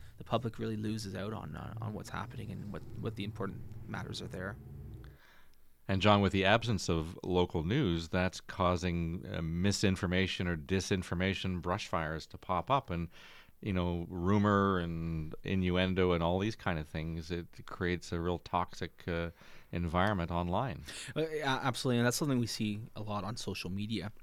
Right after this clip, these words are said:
Speaker 1: You see a, a rumor or a half truth, uh, become, uh, become gospel, um, overnight because someone, someone read it on,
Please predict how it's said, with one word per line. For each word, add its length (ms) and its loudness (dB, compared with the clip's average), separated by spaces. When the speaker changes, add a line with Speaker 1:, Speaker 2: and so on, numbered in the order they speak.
Speaker 1:
You 120 0
see 320 2
a, 120 -2
a 80 8
rumor 580 8
or 120 4
a 40 0
half 340 2
truth, 440 4
uh, 200 0
become, 500 4
uh, 160 -2
become 360 2
gospel, 540 8
um, 320 4
overnight 400 6
because 220 -6
someone, 360 -2
someone 300 0
read 140 -2
it 100 -6
on, 160 -4